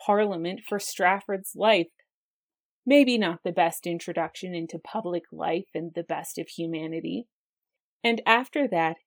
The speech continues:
he'd fought wars, fled for his life, and lived in exile. And in exile, he watched his supporters feud with each other over differences and disagreements.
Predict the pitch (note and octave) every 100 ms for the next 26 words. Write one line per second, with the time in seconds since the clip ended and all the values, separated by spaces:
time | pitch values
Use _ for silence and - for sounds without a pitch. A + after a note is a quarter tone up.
0 | _ - - - G3 - _ F3+ G3 -
1 | - F3+ F3+ F3 F#3 - _ - A3+ A#3
2 | A#3+ - C#4+ C#4 - E3+ D#3+ D#3+ - F#3+
3 | F#3 E3+ E3 - - D3+ - - - -
4 | - _ _ _ _ - F3 D#3+ D3+ G3+
5 | A#3+ A3+ A#3 B3 - - _ C#4 B3+ F#3
6 | E3 - - G#3 - A3+ - A#3+ A#3 F3+
7 | F3 - _ G#3+ A3 G3 F3 F3 - D#3+
8 | E3 E3 E3 F#3+ F#3+ G#3+ G#3+ A#3+ A3+ A#3+
9 | A#3 A#3 F3 - E3 E3 E3 D#3 - G#3
10 | -